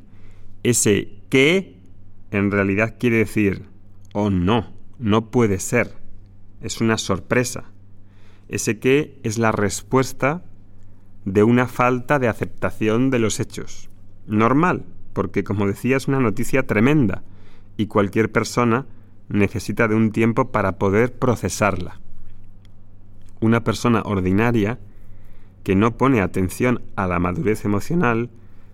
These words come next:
se mantendrá toda su vida sin aceptar los hechos en sucesiva acumulación, cosa que es algo muy diferente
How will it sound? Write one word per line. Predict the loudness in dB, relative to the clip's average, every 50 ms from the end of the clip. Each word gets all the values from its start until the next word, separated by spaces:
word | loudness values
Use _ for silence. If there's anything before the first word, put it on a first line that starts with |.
| -18 -16
se | -10 -2 0 2
mantendrá | 4 4 2 2 2 0 0 0 2 2 0 0
toda | -2 -2 0 2 4 2 2
su | 0 0 -2
vida | 0 0 2 2 0 0
sin | 0 0 0 0
aceptar | 0 -2 -4 -6 -2 0 0 2
los | 2 0 0 0
hechos | -2 -2 -2 -4 -4 -4 -6 -12 -14 -16 -18 -18 -18 -18 -18 -16 -16 -16 -16 -16 -18 -20 -20 -20 -20 -18 -8 -4
en | 0 0 0
sucesiva | 0 -2 -4 -4 -4 -2 0 2 2 2
acumulación, | 2 2 2 2 4 4 2 0 -2 0 0 0 0 -2 -6 -10 -16 -18 -16 -16 -14 -14 -14 -14 -14 -14 -14 -14 -14 -14 -16 -16 -16 -16 -16 -16 -16 -18 -20 -20 -20 -20 -20 -14 -4
cosa | 0 2 2 2 2 -2 -2
que | 2 0
es | 0 2 2
algo | 0 2 2 2 2
muy | 4 4 4 4
diferente | 2 2 2 2 0 2 4 2 2 2 2 0 -2 -2 -4